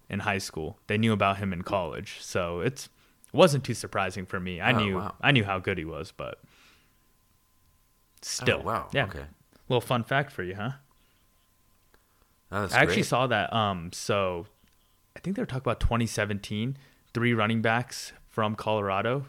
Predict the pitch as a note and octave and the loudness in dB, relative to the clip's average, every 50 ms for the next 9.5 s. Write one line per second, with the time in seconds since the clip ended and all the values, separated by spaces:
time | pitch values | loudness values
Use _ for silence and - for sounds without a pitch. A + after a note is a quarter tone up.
0 | - - - - - - G#2 G2 F2+ E2+ - - - _ - F#2+ G#2 G#2+ G#2 - | -12 -20 -20 -10 -6 -4 -2 -2 -2 -4 -4 -8 -12 _ -6 -4 -4 -4 -2 -2
1 | A2 G2+ F#2+ - G2+ F#2+ F#2 F#2+ G2+ G2+ G2 - - G2 F#2+ - - G#2+ G#2 G#2 | -2 -2 -2 -2 -4 -4 -2 -2 -2 -4 -4 -4 -6 -8 -4 0 2 2 2 2
2 | - - G2+ G#2 A2 A2 - _ _ _ _ _ - - G2 G2+ G2+ - - G#2 | 0 0 -2 0 -2 -2 -6 _ _ _ _ _ -6 -4 -2 -2 -2 -2 -2 0
3 | G2 G2+ G#2 G2 - - - G2 F#2 D#2 A#1 A1 G#1 C#2 F2 E2+ F2 F2 - - | 0 0 0 -2 -2 -4 -6 -8 -10 -10 -10 -10 -12 -12 -10 -10 -10 -6 -2 -2
4 | A2 G2+ - - G#2 A2+ A#2 - - - - - _ _ _ _ _ _ _ _ | 0 0 0 -2 -2 -2 -4 -4 -6 -10 -12 -14 _ _ _ _ _ _ _ _
5 | _ _ _ _ - - - - A#2 - - - - - - F2+ F#2 F#2 - - | _ _ _ _ -12 -10 -8 -6 -6 -6 -6 -6 -6 -6 -6 -6 -6 -6 -6 -4
6 | B2 A2 F#2+ - _ _ - G2+ G2 G#2 F#2+ - - - - - - G#2 A2 A2 | -6 -6 -6 -8 _ _ -6 -2 2 2 2 0 -2 -12 -20 -8 -2 0 0 0
7 | G#2+ - A2+ G#2+ A#2 C3+ C3 A#2 - - _ _ _ _ _ - G#2 - - - | 0 0 -2 0 0 0 0 0 -2 -8 _ _ _ _ _ -12 -12 -12 -10 -6
8 | - E2+ G2+ - - - - _ _ _ _ _ _ _ _ _ _ _ _ _ | -4 -4 -4 -6 -8 -14 -20 _ _ _ _ _ _ _ _ _ _ _ _ _
9 | _ _ _ - E2 F#2 F#2+ D#2+ D#2+ | _ _ _ -6 -2 -2 -2 -2 -4